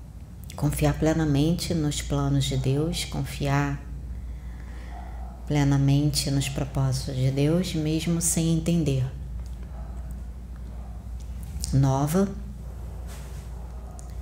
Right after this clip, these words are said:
mesmo sem entender, e saber que a criança que ela estava carregando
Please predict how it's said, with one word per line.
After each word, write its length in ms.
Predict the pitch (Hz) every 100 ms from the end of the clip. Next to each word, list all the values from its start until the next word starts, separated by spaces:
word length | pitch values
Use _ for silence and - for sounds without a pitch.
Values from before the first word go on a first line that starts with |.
| -
mesmo 400 | 127 139 139 139
sem 220 | 135 135
entender, 580 | 139 139 135 131 151 208 - - - - - - - - - - - - - - - - - - - - - - - - - - -
e 600 | 151 147 147 147 147 143 139 -
saber 560 | - - 151 139 147 175
que 180 | - 147
a 80 |
criança 800 | 143 - 143 143 151 175 - 208
que 160 | - 147
ela 220 | 139 139
estava 420 | 135 - 139 139
carregando 920 | 135 131 135 139 131 147 175 175 143